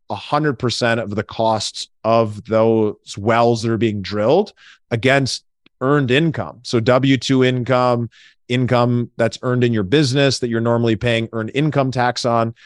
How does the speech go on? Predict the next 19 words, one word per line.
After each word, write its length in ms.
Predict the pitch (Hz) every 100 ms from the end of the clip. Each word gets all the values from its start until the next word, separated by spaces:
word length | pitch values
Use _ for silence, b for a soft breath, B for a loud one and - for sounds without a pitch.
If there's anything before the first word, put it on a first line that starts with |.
| b _
So 320 | - 127 127 -
not 220 | 139 170
only 280 | 185 180 170
are 120 | 147
you 140 | 127
gonna 180 | 120 127
get 160 | 120 120
a 40 |
huge 380 | 110 139 139 107
savings, 880 | - 127 135 127 95 95 143 - -
imagine 460 | 110 120 131 120 120
if 140 | 107
you've 220 | 117 104
got 380 | 117 113 113 110 _ _ _ _
a 100 | -
million 400 | 113 123 131 123
dollar 400 | 117 120 117 117
a 40 | 113
year 560 | 110 113 113 107 107